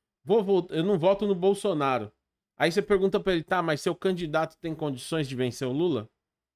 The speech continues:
Claro que não. Se não for Bolsonaro, é aquela história. Dois mil e vinte e dois é Jair ou já era. Se não for o Bolsonaro, não vai ter outro candidato que vá bater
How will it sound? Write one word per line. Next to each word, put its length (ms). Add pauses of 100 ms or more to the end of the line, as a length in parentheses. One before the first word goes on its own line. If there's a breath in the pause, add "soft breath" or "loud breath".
(960)
Claro 260
que 120
não. 260 (1700)
Se 160
não 200
for 180
Bolsonaro, 640
é 220
aquela 260
história. 520 (680)
Dois 220
mil 100
e 20
vinte 200
e 60
dois 300
é 120
Jair 380
ou 100
já 160
era. 280 (1120)
Se 160
não 240
for 220
o 40
Bolsonaro, 680
não 140
vai 160
ter 160
outro 200
candidato 500
que 100
vá 140
bater 420